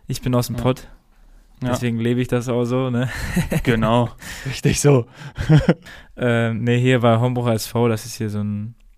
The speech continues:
Speaker 1: äh, Stadtclub. Ähm, dann zu Dortmund irgendwann und dann bin ich von Dortmund dann weiter zu, zu den Bayern
Speaker 2: Ja.
Speaker 1: und dann da genau den Sprung
Speaker 2: Ja.
Speaker 1: Profibereich gemacht und dann, ja,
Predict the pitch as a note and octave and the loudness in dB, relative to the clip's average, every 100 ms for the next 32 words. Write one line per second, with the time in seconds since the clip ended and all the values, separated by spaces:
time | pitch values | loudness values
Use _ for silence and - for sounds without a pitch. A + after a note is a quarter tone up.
0 | - - A#2 G#2 G#2+ G#2+ - A2 - - | -20 -16 -12 -8 -8 -8 -8 -8 -8 -6
1 | A#2+ - - - - - - - - A#2+ | -6 -8 -16 -18 -20 -20 -20 -18 -4 0
2 | A2 A2 A2 G#2+ A2 G#2+ - - - - | 2 0 0 -2 -2 -6 -12 -20 -20 -20
3 | - - - - B2+ A2 G#2+ G#2 A#2+ A2+ | -20 -20 -18 -12 -4 -2 -4 -6 -4 0
4 | A2+ A#2+ A2+ A#2 A#2 A2 A2+ A2 G#2+ G#2 | 0 0 -4 -4 -4 -4 -4 -4 -6 -6
5 | G#2 G#2 G#2+ G#2 - G#2+ G#2+ G#2 G#2 G#2+ | -6 -6 -6 -8 -8 -8 -6 -6 -6 -6
6 | G#2 G#2 G#2 G#2+ - G#2 G#2 G2 - G#2+ | -6 -6 -6 -8 -8 -6 -6 -8 -8 -8
7 | G2+ A2+ A#2+ - G#2+ G#2 G2+ G#2 G#2+ G#2+ | -6 -10 -14 -12 -6 -4 -2 0 0 -2
8 | G#2+ - _ - - - - - - - | -6 -16 _ -20 -20 -20 -20 -14 -2 0
9 | G#2 G#2 - - - - - - - - | 0 -2 -8 -16 -18 -20 -20 -20 -20 -20
10 | - - G#2 G#2 G2+ G2+ G#2 G#2+ G#2+ - | -20 -8 -4 -2 0 0 0 -2 -4 -12
11 | - - - G#2 G2+ G#2 G#2+ G#2 G#2+ - | -20 -20 -10 -4 -4 -4 -4 -6 -6 -8
12 | - G#2+ G#2+ - - - B2 B2 - B2+ | -6 -4 -6 -10 -10 -4 -4 -4 -8 -6
13 | B2 B2+ B2 - - - C3 A2+ A#2 - | -4 -4 -6 -8 -16 -4 0 2 0 0
14 | A#2 A#2 A2+ - G#2+ G2+ G2+ G2+ G2+ | -2 -2 -4 -8 -10 -8 -10 -8 -10